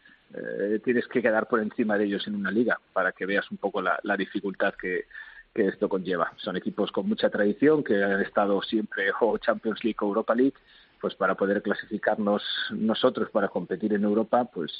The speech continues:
eh, tenemos que ser en una liga, pues, mejor que uno de estos equipos.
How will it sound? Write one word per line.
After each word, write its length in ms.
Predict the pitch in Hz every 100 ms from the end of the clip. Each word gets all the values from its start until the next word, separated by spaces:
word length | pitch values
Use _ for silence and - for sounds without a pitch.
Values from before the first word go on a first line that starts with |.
| -
eh, 180 | 78 73
tenemos 360 | - 101 104 -
que 100 | 110
ser 240 | - 107 - - - - -
en 160 | 98
una 160 | 104 107
liga, 380 | 107 117 113 92
pues, 180 | 107 95
mejor 300 | 98 - 101
que 80 | 98
uno 160 | 90
de 80 | 82
estos 240 | - - -
equipos. 300 | 82 -